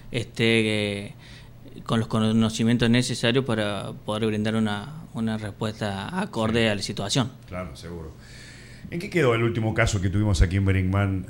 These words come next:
Speaker 2: de aquella señora que, bueno, le habían pedido dinero, que lo dejó afuera, que después lo encontró otra mujer, lo devolvió? ¿En qué quedó todo eso?
Speaker 1: Eh, la investigación está avanzada,
Speaker 2: Sí.
Speaker 1: está avanzada, se pudo dar con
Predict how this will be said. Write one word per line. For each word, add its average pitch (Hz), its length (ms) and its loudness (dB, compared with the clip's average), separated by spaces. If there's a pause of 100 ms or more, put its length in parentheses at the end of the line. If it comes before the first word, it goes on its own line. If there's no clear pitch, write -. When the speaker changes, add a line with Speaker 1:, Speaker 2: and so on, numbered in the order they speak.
Speaker 2:
de 87 140 0
aquella 92 340 -2
señora 101 480 2
que, 90 180 -2
bueno, 92 220 0
le 87 100 0
habían 92 200 -2
pedido 92 340 0
dinero, 120 800 2
que 95 120 -2
lo 90 120 0
dejó 87 200 2
afuera, 120 540 4
que 92 120 -2
después 92 200 -2
lo 98 80 2
encontró 90 400 0
otra 87 200 0
mujer, 113 520 2
lo 92 120 0
devolvió? 104 640 0
¿En 104 100 -2
qué - 160 -6
quedó 85 240 0
todo 80 220 -4
eso? 73 120 -4
Speaker 1:
Eh, 113 680 4
la 113 80 2
investigación 113 760 2
está 110 1000 0
avanzada, 135 880 4
Speaker 2:
Sí. - 140 -8
Speaker 1:
está 113 240 -2
avanzada, 120 640 4
se 113 180 -4
pudo 110 300 0
dar 110 160 0
con 101 720 -4